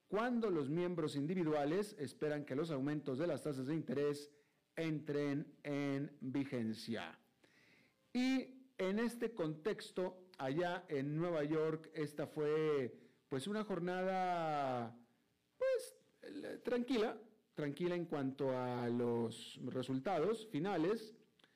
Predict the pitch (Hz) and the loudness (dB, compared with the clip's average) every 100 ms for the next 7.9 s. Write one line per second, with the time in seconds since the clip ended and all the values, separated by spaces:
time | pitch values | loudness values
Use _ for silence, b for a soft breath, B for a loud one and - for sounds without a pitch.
0 | b b b 185 247 247 - 226 247 - | b b b 0 0 0 -2 0 0 -2
1 | - 143 127 127 139 151 147 113 - - | -2 2 2 2 2 2 2 0 -8 -16
2 | - 139 131 156 156 143 127 147 147 147 | -10 -4 0 0 0 -2 0 0 2 2
3 | 151 190 208 - 139 139 147 147 151 143 | 2 0 -2 0 0 0 0 2 0 -2
4 | - 196 233 240 143 120 120 143 135 135 | 0 0 2 0 2 0 0 0 0 0
5 | 131 - 147 139 - 131 - 202 151 170 | -2 0 -2 -2 -2 -2 0 -2 0 -2
6 | - B B B B B B 160 202 220 | -4 B B B B B B 2 4 4
7 | 220 208 196 170 160 151 135 123 120 | 4 4 4 4 4 4 2 0 -2